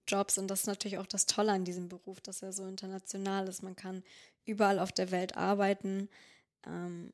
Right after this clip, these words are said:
man ist total gut vernetzt irgendwie und das bringt auf jeden Fall eine Menge Spaß.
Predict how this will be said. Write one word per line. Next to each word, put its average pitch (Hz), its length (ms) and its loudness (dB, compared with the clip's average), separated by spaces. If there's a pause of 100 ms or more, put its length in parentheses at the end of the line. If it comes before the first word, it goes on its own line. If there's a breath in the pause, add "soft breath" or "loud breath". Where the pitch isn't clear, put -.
man 196 240 0
ist 196 160 -2
total - 360 -4
gut 190 200 -14
vernetzt 208 720 2
irgendwie 190 600 -6
und 185 320 -14 (480)
das - 160 -8
bringt - 300 -10 (100)
auf 214 200 -4
jeden 240 220 8
Fall 202 200 4
eine 202 140 4
Menge 185 240 2
Spaß. - 480 -4